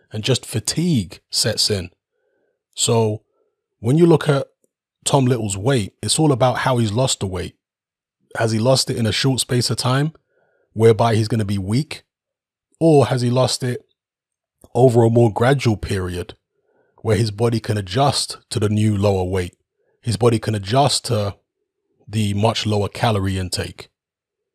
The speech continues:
Because when your body does adjust, finally, to the lower calorie intake and you can maintain a lower weight, you will start to find that you are strong and you are quick, et cetera, at the new lighter weight. But it takes time.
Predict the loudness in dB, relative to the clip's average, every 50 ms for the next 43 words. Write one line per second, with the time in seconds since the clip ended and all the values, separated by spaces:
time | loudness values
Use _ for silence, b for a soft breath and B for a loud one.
0 | _ _ _ _ _ _ _ -12 -6 -4 -2 0 2 4 4 6 6 6 6 4
1 | 4 2 2 2 2 2 4 2 0 -2 -2 -2 -2 -2 -4 -6 -4 -2 0 0
2 | 0 0 -2 -2 -2 -4 -4 _ _ _ _ _ _ _ _ _ _ _ _ _
3 | _ _ _ _ _ -4 -2 0 2 2 4 2 2 0 0 0 0 0 0 0
4 | -2 -2 -2 -4 -4 -4 -4 -4 -2 -2 -2 -2 -2 -2 -2 0 0 -2 -2 -2
5 | -4 -4 -4 -2 -2 -2 -2 -2 -2 -2 -2 -2 -2 -4 -6 _ _ _ _ _
6 | _ _ _ _ _ -8 -4 0 4 6 6 6 6 4 2 0 -2 -2 -2 -4
7 | -6 -2 -2 0 0 0 -2 -4 -4 -2 0 2 2 2 2 0 -2 -2 0 0
8 | 0 0 -2 -4 -8 _ _ _ _ _ _ _ _ -12 -8 -6 -2 2 2 4
9 | 2 2 0 -2 -2 -2 -2 -2 -6 -10 -10 -8 -4 -4 -2 -2 -4 -4 -6 -6
10 | -6 -6 -8 _ _ _ -6 -6 -4 -4 -4 -2 0 0 0 -2 -2 -6 -8 _
11 | -8 -4 -4 -4 -4 -4 -6 -6 -4 -2 -4 -4 -6 -10 _ _ _ _ _ _
12 | _ -10 -8 -8 -4 -2 0 0 0 0 0 0 0 0 0 -2 -4